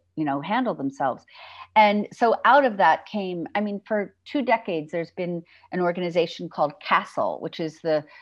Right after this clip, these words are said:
um, it, it stands for the Center for Applied Social Emotional Learning.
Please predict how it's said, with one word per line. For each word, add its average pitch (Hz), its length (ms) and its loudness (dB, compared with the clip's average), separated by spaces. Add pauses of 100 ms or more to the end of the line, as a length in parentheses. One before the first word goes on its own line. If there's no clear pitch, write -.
(200)
um, 151 560 2 (260)
it, 156 240 0
it 185 160 -4
stands 180 400 0
for 156 760 2
the 175 80 -6
Center 190 500 -2
for 175 100 0
Applied 160 760 2
Social 160 440 -8
Emotional 147 460 -6
Learning. 139 400 -6